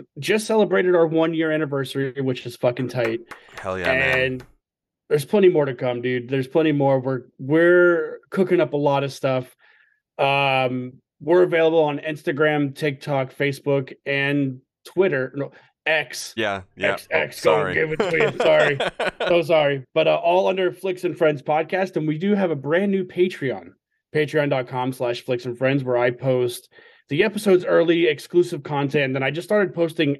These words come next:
Speaker 1: outtakes from shows 'cause there's some shit that we say that's pretty funny that I feel bad deleting. So I just started making a, an audio track of that and just posting it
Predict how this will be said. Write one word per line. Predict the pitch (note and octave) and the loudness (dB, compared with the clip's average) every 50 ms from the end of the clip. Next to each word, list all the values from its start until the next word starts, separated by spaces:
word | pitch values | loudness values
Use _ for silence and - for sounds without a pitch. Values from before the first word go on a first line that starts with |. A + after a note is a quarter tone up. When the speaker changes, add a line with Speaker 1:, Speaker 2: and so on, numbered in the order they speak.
| - | -2
Speaker 1:
outtakes | C#3 C#3 D3 C#3+ - - B2+ B2 A#2+ - | -2 -2 -2 -2 -2 -2 -2 -2 -2 -4
from | - B2+ B2 A#2+ | -6 -8 -8 -6
shows | - C3 A#2+ A#2+ A#2+ A#2 - _ _ - - - _ _ | -2 0 0 0 0 -2 -6 _ _ -20 -20 -20 _ _
'cause | - C3+ C3+ | -8 -2 0
there's | F#3 G#3+ G#3+ | 0 0 2
some | A#3+ F#3+ | 0 -2
shit | D#3 - - G3 F#3 - | -2 0 -2 -2 0 0
that | C#3+ C#3 | -2 -2
we | D#3 E3 | -2 -4
say | C#3 E3 E3+ | 0 2 2
that's | D#3+ C#3 C3 - | 2 2 0 -4
pretty | _ _ - E3+ F3+ D#3 C#3 | _ _ -2 -2 -2 -2 -4
funny | - - C3+ C3+ C#3 D#3 E3 | -2 -2 0 0 2 2 0
that | D#3+ D3 C3+ B2+ B2 | 2 2 2 2 0
I | C3 C3+ | -2 -4
feel | - - C#3+ C#3 | -2 -2 -2 0
bad | C3+ D3 C#3+ C#3 C3 B2 | 0 0 -2 -2 -2 -4
deleting. | B2 A#2+ A2+ B2 B2+ C#3 D#3+ F3+ G#3+ A3 G#3+ - - _ _ - _ _ | -6 -4 -4 -2 -2 2 2 2 2 2 -2 -6 -10 _ _ -20 _ _
So | _ - D#3+ | _ 0 0
I | E3+ F3+ | 2 2
just | F3 - | 0 0
started | G3 F3 E3 D#3+ D#3+ | 0 0 0 0 0
making | D#3+ D#3 D3+ D3+ D#3+ D3+ D3 C#3+ D3 | 0 -2 -2 0 0 0 2 0 0
a, | D3 C#3 C#3 C3+ C3+ C3+ C3+ C3+ - | -2 -2 -2 -2 -2 -2 -4 -4 -4
an | D3+ D3 | -2 0
audio | D3+ D#3 D#3+ D#3+ D3+ D3 | 2 2 2 4 2 0
track | C#3+ - - D3 C3 B2 B2 C3 | 0 -2 -4 -4 -4 -4 -4 -6
of | A#2+ A#2 A#2+ A#2+ | -8 -8 -4 -2
that | C3 B2+ B2 B2 B2+ | -2 0 0 -2 -4
and | B2 A#2 | -4 -4
just | B2 B2 A#2+ - | -4 -6 -8 -6
posting | - B2 B2 A#2+ - - B2 A#2 | -2 -2 -2 -2 -2 -4 -2 -2
it | A#2+ A2+ A2 G#2+ | -2 -2 -4 -10